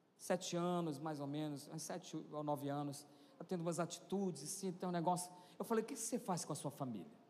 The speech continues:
Você, você sai com a sua família, com seus filhos?" "Não, pastor, esse negócio de sair, a gente acha que isso não é importante,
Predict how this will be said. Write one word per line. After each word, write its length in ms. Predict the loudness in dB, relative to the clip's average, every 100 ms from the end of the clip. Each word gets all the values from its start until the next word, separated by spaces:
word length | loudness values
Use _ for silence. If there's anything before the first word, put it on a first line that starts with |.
| -20 -20 _ _ _ -20
Você, 300 | -10 -4 -4
você 260 | -2 0 2
sai 240 | 2 0
com 120 | 2 0
a 20 |
sua 160 | 0
família, 340 | 0 0 0 0
com 80 | 0
seus 220 | 0 0
filhos?" 260 | 2 2 0 -12 -6
"Não, 220 | -2 0
pastor, 240 | 0 0 0
esse 160 | -2
negócio 300 | 0 0 0
de 80 | 0
sair, 420 | -2 2 2 2
a 40 | 0
gente 340 | 0 0 2
acha 180 | 2 2
que 80 | -4
isso 160 | -2
não 80 | -2
é 20 |
importante, 600 | 2 6 6 8 4 2